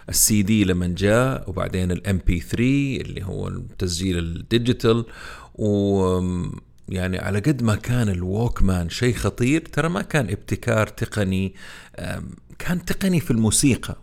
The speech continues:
ولكنه ما هو، آه، ثورة تقنية حصلت، لأنه أنت بس بتتنقل بالميوزك بدل ما أنك بتسمعها في البيت. يعني يداعب الخيال، التقنية هي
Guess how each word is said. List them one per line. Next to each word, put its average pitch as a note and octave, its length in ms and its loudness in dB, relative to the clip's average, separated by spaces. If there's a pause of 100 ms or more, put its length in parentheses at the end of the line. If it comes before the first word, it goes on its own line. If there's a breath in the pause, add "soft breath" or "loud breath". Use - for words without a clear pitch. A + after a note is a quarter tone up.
ولكنه A2 480 -2
ما A#2+ 120 2
هو، C3 320 0 (380 loud breath)
آه، G2 280 -6
ثورة B2 500 2
تقنية G2 880 2 (340 loud breath)
حصلت، F#2+ 520 -2
لأنه G2+ 220 -2
أنت A2 160 0
بس G#2+ 260 2
بتتنقل - 920 -4
بالميوزك F#2+ 720 0
بدل F#2 280 -2
ما F#2 140 0
أنك F#2 240 -2
بتسمعها F#2 540 -2
في - 100 -8
البيت. F2+ 460 -2 (400 soft breath)
يعني F2+ 600 -4
يداعب G#2+ 360 2
الخيال، F#2+ 500 -2
التقنية G2 520 -2
هي F#2+ 380 0